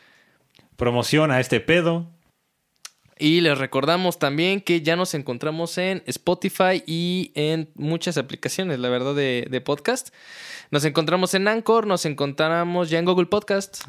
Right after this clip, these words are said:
Speaker 1: Google Podcast.
Speaker 2: Y pronto estaremos en Apple Podcast para aquellos pudientes que tengan su poderosísimo iPhone. Se puedan,
Speaker 1: Como
Speaker 2: este
Speaker 1: el mamón de Alejandro.
Speaker 2: Eh, sí, yo. <laughs> Sí, yo. Eh, síganos, déjenos su poderoso like, déjenos su comentario.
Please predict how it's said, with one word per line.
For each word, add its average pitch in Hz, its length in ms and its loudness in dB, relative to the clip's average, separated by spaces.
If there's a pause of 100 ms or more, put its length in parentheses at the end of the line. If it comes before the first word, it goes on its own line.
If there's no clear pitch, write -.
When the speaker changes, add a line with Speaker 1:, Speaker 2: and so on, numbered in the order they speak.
(120)
Speaker 1:
Google 110 220 -2
Podcast. 147 320 0
Speaker 2:
Y 123 140 2
pronto 180 260 0
estaremos 156 480 -2
en 147 120 0
Apple 143 260 -2
Podcast - 500 -4
para 120 200 -2
aquellos 143 280 -2
pudientes 143 680 -2
que - 120 -10
tengan 143 320 -4
su - 200 -8 (360)
poderosísimo 147 560 0
iPhone. 220 340 -2 (560)
Se 120 140 -4
puedan, 139 340 4
Speaker 1:
Como 104 140 4
Speaker 2:
este 104 160 4
Speaker 1:
el 120 40 2
mamón 113 220 2
de 117 80 4
Alejandro. 127 400 0 (140)
Speaker 2:
Eh, 127 140 -4
sí, - 220 -10
yo. - 220 -10 (400)
<laughs> 175 100 -6 (480)
Sí, 151 600 0
yo. 151 360 6 (680)
Eh, 175 340 4
síganos, 269 720 4
déjenos 190 400 2
su 156 80 -8
poderoso 180 320 2
like, 202 160 2
déjenos 220 320 0
su - 80 -4
comentario. 196 760 2